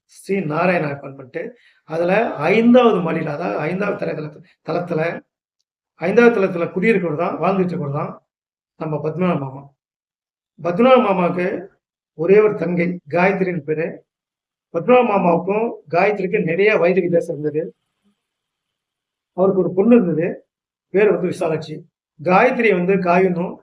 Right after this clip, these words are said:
விசாலாட்சி விஜயின்னு தான் கூப்பிடுவாரு. நம்ம பத்மநாப மாமா அரசு ஊழியர், கடமை ஊழியர்.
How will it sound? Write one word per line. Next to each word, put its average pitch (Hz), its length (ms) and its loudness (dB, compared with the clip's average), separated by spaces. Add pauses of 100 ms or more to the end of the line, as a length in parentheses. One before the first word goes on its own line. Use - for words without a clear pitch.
(240)
விசாலாட்சி 190 480 0
விஜயின்னு 180 360 -4
தான் 170 160 -4
கூப்பிடுவாரு. 143 320 -10 (840)
நம்ம 190 200 -2
பத்மநாப 240 400 4
மாமா 202 260 0
அரசு 202 560 0
ஊழியர், 196 260 2
கடமை 190 360 0
ஊழியர். 165 440 -2